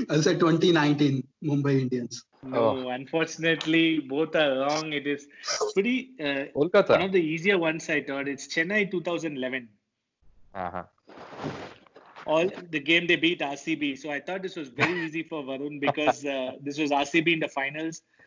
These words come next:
Speaker 2: uh, and a pretty famous game it was. So
Speaker 3: It, yeah.
Speaker 2: your second question: Who holds the record for the highest individual score chasing in the history of the I P L? I'll, uh, give you a clue if you want.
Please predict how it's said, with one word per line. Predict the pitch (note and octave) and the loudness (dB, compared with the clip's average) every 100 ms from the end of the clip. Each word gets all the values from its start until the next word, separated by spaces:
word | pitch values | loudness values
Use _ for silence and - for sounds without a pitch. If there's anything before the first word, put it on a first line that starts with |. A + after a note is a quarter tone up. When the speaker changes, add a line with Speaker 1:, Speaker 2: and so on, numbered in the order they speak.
| - - - | -18 -16 -10
Speaker 2:
uh, | |
and | C#3 C3+ C#3 C3+ | -6 -6 -6 -8
a | C3 | -4
pretty | C#3+ D#3 | 0 0
famous | D#3 C#3+ D3 C3 | 2 2 0 0
game | C3+ C#3 C3+ | 2 2 0
it | B2+ | -6
was. | B2+ A#2+ - | -6 -6 -8
So | - C3+ C3 C3 A2 | -8 -4 -4 -4 -8
Speaker 3:
It, | - - _ _ - | -14 -20 _ _ -10
yeah. | D#3 | -4
Speaker 2:
your | D3 | -4
second | - E3 F#3 F#3+ E3+ | 0 2 2 0 -2
question: | E3+ D#3+ F#3 G#3+ G#3 _ _ _ _ - | -6 -4 -4 -4 -6 _ _ _ _ -2
Who | G#3 C4 | 0 2
holds | F#3 F#3 F#3+ | 4 2 2
the | F3 C3+ | -2 -2
record | B2 - D3 B2 - | -2 0 0 0 -8
for | D3 | -8
the | B2+ | -8
highest | A#2 C3+ E3+ F#3+ - | -2 2 2 0 -4
individual | C#3+ D3 D#3+ D#3 D#3 | -2 2 2 2 -4
score | D3+ - C#3 C#3+ | -6 -4 -4 -2
chasing | - C3 A#2+ A2+ _ _ _ _ _ _ _ _ - _ - - | -2 -2 -2 -8 _ _ _ _ _ _ _ _ -20 _ -16 -4
in | F3 | 2
the | D#3+ | 4
history | D#3 - F3+ | 2 4 4
of | C#3+ | 4
the | C3 | 0
I | |
P | B2 B2 | 0 -2
L? | A2 - _ _ _ - | -4 -10 _ _ _ -6
I'll, | C#3+ C#3+ D#3+ | 0 2 0
uh, | - | -2
give | C#3 D#3 | 0 2
you | G#3 | 4
a | F#3+ | 2
clue | - - F3 F3 | 2 2 6 6
if | D#3+ D3+ | 4 2
you | C3+ | -2
want. | B2+ C#3+ G#3+ | -2 -4 -10